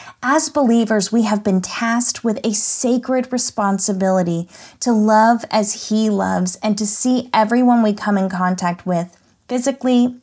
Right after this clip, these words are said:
and digitally, as someone Christ died to redeem, whether they are living in the reality of that redemption or have not yet been awakened to that. How we show them Christ can go a long way towards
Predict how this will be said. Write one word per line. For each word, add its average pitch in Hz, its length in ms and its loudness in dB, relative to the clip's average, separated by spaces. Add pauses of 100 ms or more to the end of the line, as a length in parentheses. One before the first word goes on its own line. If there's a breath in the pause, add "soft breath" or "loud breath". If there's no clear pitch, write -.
and 269 240 2
digitally, 185 680 0 (480 loud breath)
as 240 220 0
someone 247 460 4
Christ 202 680 -2
died 185 480 0
to 202 140 -4
redeem, 175 640 -4 (340 loud breath)
whether 220 280 4
they 208 180 6
are 196 160 6
living 226 460 4
in 254 100 6
the 247 80 6
reality 226 680 4
of 214 140 0
that 240 180 2
redemption 247 720 2
or 214 220 4
have 208 240 -4
not 233 260 2
yet 233 220 0
been 233 140 4
awakened 220 680 0
to 185 120 0
that. 175 360 -4 (600 soft breath)
How 240 200 4
we 285 220 2
show 240 400 0
them 220 240 2
Christ 180 640 -2
can 220 160 0
go 214 260 0
a 208 80 0
long 208 720 2
way 190 300 2
towards 196 440 -2